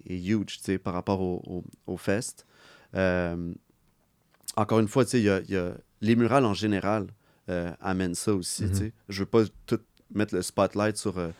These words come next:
Speaker 1: sur le festival, tu sais, comme je dis, il y a, il y a, il y a il y a plein d'autres organisations qui en,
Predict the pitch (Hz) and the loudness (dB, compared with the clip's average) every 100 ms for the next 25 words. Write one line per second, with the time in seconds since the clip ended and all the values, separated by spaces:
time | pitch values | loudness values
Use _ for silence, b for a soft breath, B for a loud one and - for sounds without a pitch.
0 | b b b - 101 87 98 - 92 101 | b b b 0 0 2 0 -2 0 0
1 | 107 - 98 92 87 101 98 85 85 - | 0 -6 -6 -6 -4 -2 -2 -2 -6 -10
2 | - 76 _ _ _ - 95 - 104 107 | -14 -14 _ _ _ -8 -8 0 0 2
3 | 107 104 90 90 90 90 85 101 101 95 | 2 0 -2 -2 -2 -4 -4 -4 -6 -6
4 | 85 | -10